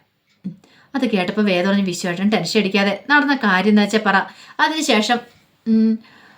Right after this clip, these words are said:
എല്ലാവരോടും പറഞ്ഞ പോലെ തന്നെ വിശ്വം വേദയോടും പറയുവാണ് എന്താ സംഭവിച്ചതെന്ന്. അപ്പോഴേക്കും വേദയ്ക്ക് ഒരു കാര്യം മനസ്സിലായി. അങ്ങനെ ഇതൊരു,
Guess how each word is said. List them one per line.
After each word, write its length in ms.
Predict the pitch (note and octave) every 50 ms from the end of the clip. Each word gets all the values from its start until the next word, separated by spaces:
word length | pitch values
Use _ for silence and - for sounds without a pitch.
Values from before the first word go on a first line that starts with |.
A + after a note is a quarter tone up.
| _ _ _ _ _ _ _ _ -
എല്ലാവരോടും 360 | C#4 C#4 C#4 C4 C4 C4+ C4+ C#4+
പറഞ്ഞ 220 | B3 A#3 A3+ A#3+
പോലെ 180 | A#3+ A#3+ B3 A#3+
തന്നെ 280 | A3+ A#3 A#3+ A#3 - - _ _ _ _ _ _ C4
വിശ്വം 280 | C#4+ C#4 - C4+ C4
വേദയോടും 440 | B3 A3 G#3+ G#3 A3 A3 A3+ B3 A#3+
പറയുവാണ് 400 | A3+ A3+ G3+ G#3 G#3+ G#3+ G3 F#3 - - -
എന്താ 220 | F3+ F3 F3+ F#3+
സംഭവിച്ചതെന്ന്. 600 | G3+ - G3 F#3+ F#3+ F#3+ F#3+ F#3+ G#3 G3+ G3+ F3+ - - - _ _ _ _ _ _ _ -
അപ്പോഴേക്കും 380 | D#3+ - F3 E3+ E3+ - G3+ G3
വേദയ്ക്ക് 360 | F#3+ F3+ F3+ F#3 G#3 - G#3
ഒരു 120 | F#3+ G3+
കാര്യം 260 | G#3+ F#3+ F#3+ G3+ G#3
മനസ്സിലായി. 420 | A3 G#3 G3+ - G3 F3+ F3+ F3+ - - _ _
അങ്ങനെ 280 | A#3 B3+ C4 C4+ C4 B3+
ഇതൊരു, 320 | A#3 G#3+ A3 A3 A#3 A#3